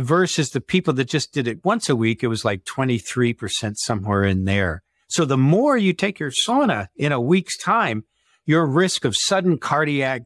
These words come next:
death and cardiovascular disease drops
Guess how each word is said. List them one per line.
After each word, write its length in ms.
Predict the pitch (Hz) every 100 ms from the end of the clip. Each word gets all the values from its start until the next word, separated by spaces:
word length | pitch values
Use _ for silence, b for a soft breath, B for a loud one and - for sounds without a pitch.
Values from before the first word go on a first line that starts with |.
| -
death 300 | 135 127 113
and 140 | 101
cardiovascular 1300 | - 135 127 110 98 120 127 - - 104 101 95 92
disease 680 | - 92 - 165 113 90 - _ _ _ -
drops 480 | 151 113 117 -